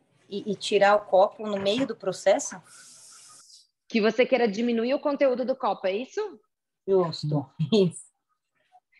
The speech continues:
Speaker 2: Tá, ela tá perguntando se, se consegue diminuir o conteúdo de uma preparação líquida, que este-, é,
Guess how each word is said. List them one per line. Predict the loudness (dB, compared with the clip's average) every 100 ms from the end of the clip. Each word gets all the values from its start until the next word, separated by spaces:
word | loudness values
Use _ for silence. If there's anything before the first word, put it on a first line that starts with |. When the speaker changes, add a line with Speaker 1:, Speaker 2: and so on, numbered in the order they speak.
| _ _ _ -6
Speaker 2:
Tá, | -6 -6 -6
ela | -6
tá | -4
perguntando | -4 -4 -2 -2 -2 -2
se, | -4 -4 -2 -2 0 -2 -6 -8
se | -8
consegue | -6 -4 -2 -2
diminuir | -4 -6 -6 -6
o | -6
conteúdo | -6 0 0 0 -6 -8
de | -8 -8 -6
uma | -4
preparação | -4 0 2 2 0 0
líquida, | 0 -2 0 0 0
que | -2
este-, | -4 -2
é, | 0 0 -4